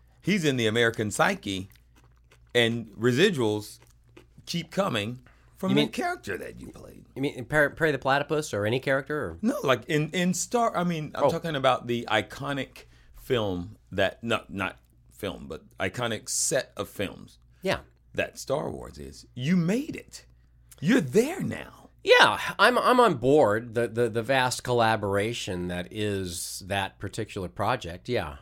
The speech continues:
Speaker 2: I'm, I'm one of the hands on deck in any case.
Speaker 1: Now, do you get to tell Lucas what to do next?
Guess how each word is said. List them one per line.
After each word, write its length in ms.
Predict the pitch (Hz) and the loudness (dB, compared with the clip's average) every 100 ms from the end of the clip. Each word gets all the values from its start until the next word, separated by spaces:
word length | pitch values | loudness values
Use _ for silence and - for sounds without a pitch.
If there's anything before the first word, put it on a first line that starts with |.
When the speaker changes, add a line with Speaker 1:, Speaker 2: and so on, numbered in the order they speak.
| - | -8
Speaker 2:
I'm, 200 | 104 104 | -6 -4
I'm 140 | 113 | 0
one 120 | 117 131 | 2 4
of 40 | |
the 80 | 117 | 2
hands 320 | 113 110 107 | 2 0 0
on 160 | 101 92 | -2 -2
deck 320 | 95 104 - - - | -2 -2 -4 -16 -8
in 100 | 92 | -4
any 120 | 90 | -4
case. 380 | 92 98 127 - - - | -4 -6 -6 -10 -12 0
Speaker 1:
Now, 160 | 139 | 2
do 160 | 127 139 | 2 0
you 240 | 151 214 | -2 -2
get 180 | 190 190 | 0 -2
to 100 | 180 | -4
tell 220 | - 185 | -6 -4
Lucas 420 | 180 190 185 175 135 | -4 -4 -4 -6 -6
what 180 | - - | -8 -8
to 80 | |
do 200 | 156 175 | -6 -4
next? 640 | 170 147 226 - - - | -4 -4 -8 -12 -16 -18